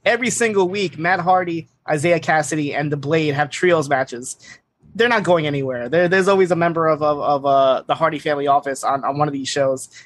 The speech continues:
and, uh, I'm happy they got, they got to show themselves on Dynamite, so, so Braden can see. And of course, the,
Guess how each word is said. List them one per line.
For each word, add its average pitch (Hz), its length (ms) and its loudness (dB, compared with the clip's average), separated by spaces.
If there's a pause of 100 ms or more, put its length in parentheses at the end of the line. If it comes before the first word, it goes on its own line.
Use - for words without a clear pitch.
(120)
and, 143 180 0
uh, 143 160 2
I'm 156 120 0
happy 165 260 0
they 147 140 0
got, 143 180 -2
they 156 80 -2
got 151 140 -2
to 139 80 -12
show 151 160 0
themselves 135 440 0
on 131 140 -2
Dynamite, 131 420 -2
so, 131 360 -2
so 170 100 0
Braden 175 300 0
can 156 120 -4
see. 139 300 -8 (160)
And 214 60 0
of 226 80 -2
course, 247 200 2
the, 208 140 0